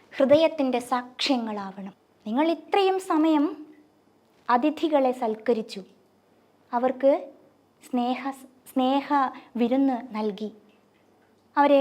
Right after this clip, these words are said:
ഹാർദമായി സ്വീകരിച്ചു, അവരെ ഊഷ്മളമായി യാത്രയയപ്പ് നൽകി. പക്ഷേ അത് ആത്മാർത്ഥമായിരുന്നോ? അല്ല,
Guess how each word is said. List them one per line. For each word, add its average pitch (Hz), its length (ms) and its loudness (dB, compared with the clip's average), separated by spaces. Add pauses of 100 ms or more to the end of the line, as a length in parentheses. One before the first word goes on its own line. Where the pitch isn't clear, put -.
(120)
ഹാർദമായി 294 640 6
സ്വീകരിച്ചു, 247 680 0 (1200)
അവരെ 262 320 2
ഊഷ്മളമായി 359 800 2 (320)
യാത്രയയപ്പ് 226 680 -4
നൽകി. 202 380 -12 (1000)
പക്ഷേ 220 420 -8 (720)
അത് 233 280 -2
ആത്മാർത്ഥമായിരുന്നോ? 220 1600 -6 (2000)
അല്ല, 202 380 -6